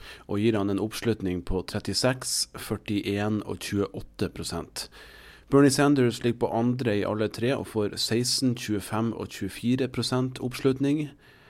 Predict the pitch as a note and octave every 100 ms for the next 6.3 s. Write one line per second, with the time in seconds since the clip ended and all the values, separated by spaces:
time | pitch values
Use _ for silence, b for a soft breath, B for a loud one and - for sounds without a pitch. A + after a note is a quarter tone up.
0 | B B - C#3+ C#3+ C#3+ C3+ C#3+ D3+ B2
1 | F2+ - A2 - - B2 C3 - C3 G2+
2 | F#2+ - G2+ A2 G#2+ G#2 - - F#2+ F#2
3 | - A#2 C3 C#3+ C3 C3 B2+ B2+ C3+ C3
4 | C#3 C3+ C#3 C3 b b b b b b
5 | _ A2 A2+ A2 - C3 C#3+ - - -
6 | B2+ B2+ -